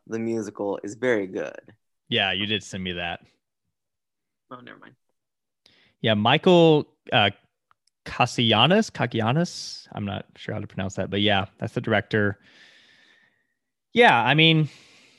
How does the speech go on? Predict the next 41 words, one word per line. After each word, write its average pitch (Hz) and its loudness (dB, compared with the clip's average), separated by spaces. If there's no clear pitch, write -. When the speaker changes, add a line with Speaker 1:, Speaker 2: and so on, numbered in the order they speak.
Speaker 2:
I 160 4
don't 175 6
know. 143 8
I, 127 4
I - 4
just 147 0
don't 156 2
think 160 2
there's 143 2
much 135 0
here. 139 4
I, 127 4
I 113 2
think 139 0
it's 131 -2
just 123 -4
way 110 2
too 110 -4
long 104 0
for 104 -8
its - -8
own 98 -8
good. 95 -2
I 92 -6
mean, 104 -2
maybe 131 2
if 135 -6
you, 135 0
like, 110 0
really 117 -2
pin 110 -4
in 110 0
on 113 -2
some 113 -6
of 113 -6
these 107 -4
plot 107 -4
points 180 0
it's 175 -6
trying 175 0
to 170 -4